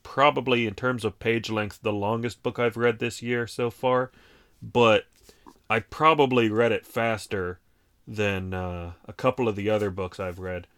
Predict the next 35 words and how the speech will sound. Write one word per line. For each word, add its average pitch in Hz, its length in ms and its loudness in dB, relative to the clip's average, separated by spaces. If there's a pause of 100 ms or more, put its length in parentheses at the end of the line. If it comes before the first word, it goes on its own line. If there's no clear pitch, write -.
(320)
So 92 640 -2 (180)
that 120 180 -8
should 104 240 -12
tell 110 300 0
you 98 320 -6 (260)
that 98 420 -8
it's, 95 400 -8
like, 98 160 -2
super 143 420 -2
accessible. 98 800 -4 (520)
It's, - 280 -12
um, 90 520 -8 (160)
super 123 400 -6
compelling. 98 600 -6 (500)
Would, 110 380 -10
uh, 104 320 -6
like 113 340 -2
to 104 340 2
sort 113 360 0
of 101 100 -2
see 117 400 -2
more 113 460 2
what 110 220 0
else 113 220 -2
she's 92 300 -8
written, 98 320 -4
or 104 140 -4
if 101 100 -10
she's 104 200 -8
got 104 200 0
anything 104 340 -6
else 107 240 -4
in 90 120 -8
the 90 80 -8
works. 90 400 -14